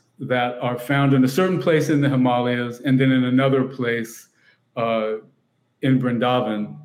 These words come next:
which, uh, on the podcast with Bronson, you know, he spent a decent amount of time there. Um, but they're little rocks that are considered to be self-manifesting,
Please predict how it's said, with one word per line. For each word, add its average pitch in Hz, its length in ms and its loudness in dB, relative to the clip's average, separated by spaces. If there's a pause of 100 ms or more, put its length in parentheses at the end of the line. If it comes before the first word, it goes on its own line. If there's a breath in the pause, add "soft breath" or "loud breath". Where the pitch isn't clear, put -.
which, 113 280 -8
uh, 104 280 -4 (440)
on 110 100 -6
the 107 40 -12
podcast 113 540 -4
with 107 160 -14 (180)
Bronson, 135 680 -2
you 113 80 -8
know, 107 80 -8
he 113 120 -14
spent 120 360 -10
a - 20 -8
decent 113 340 -6
amount 104 220 -6
of 98 80 -16
time 104 300 -10
there. 104 180 -4 (480 loud breath)
Um, 110 240 -4 (300 loud breath)
but 147 120 2
they're 160 140 4
little 185 280 6
rocks 139 640 0 (920 soft breath)
that 139 180 2
are 135 160 4
considered 143 500 2
to 139 60 2
be 143 100 4
self-manifesting, 139 1300 0